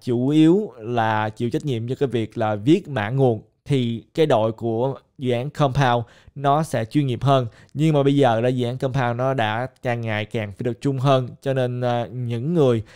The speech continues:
mà muốn cống hiến cái mã đó có thể là cống hiến cái mã đó cho mạng lưới của Compound. Thì đương nhiên những cái mã đó nếu như mà không có được kiểm duyệt, à, viết bởi những người mà có thể là không đủ kinh nghiệm thì sẽ dẫn đến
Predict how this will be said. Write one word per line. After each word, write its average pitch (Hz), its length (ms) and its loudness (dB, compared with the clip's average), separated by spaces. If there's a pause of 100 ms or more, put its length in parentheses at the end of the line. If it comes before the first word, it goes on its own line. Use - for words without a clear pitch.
(140)
mà 120 300 -2
muốn 131 220 -2
cống 170 240 0
hiến 170 380 0
cái 165 160 0
mã 117 300 0
đó 151 140 0
có 139 140 -4
thể 131 180 -4
là 120 80 -2
cống 139 220 -4
hiến 151 160 0
cái 151 120 -2
mã 110 220 -2
đó 131 320 0
cho 123 140 -2
mạng 110 180 -6
lưới 117 180 -2
của 135 160 -4
Compound. 117 560 -2
Thì 127 80 -4
đương 127 160 -2
nhiên 135 140 0
những 113 100 -6
cái 143 100 -2
mã 120 200 0
đó 135 160 2
nếu 156 120 0
như 175 60 2
mà 147 100 0
không 135 180 -6
có 139 60 0
được 123 180 -4
kiểm 131 180 -2
duyệt, 135 200 2 (420)
à, 120 240 0 (220)
viết 175 240 0
bởi 135 160 2
những 127 160 -4
người 127 200 2
mà 110 100 -4
có 131 140 -2
thể 127 180 -2
là 120 140 0
không 135 220 -4
đủ 117 80 0
kinh 147 160 0
nghiệm 107 280 -4
thì 107 120 -12
sẽ 127 80 -4
dẫn 120 380 -4
đến 151 320 4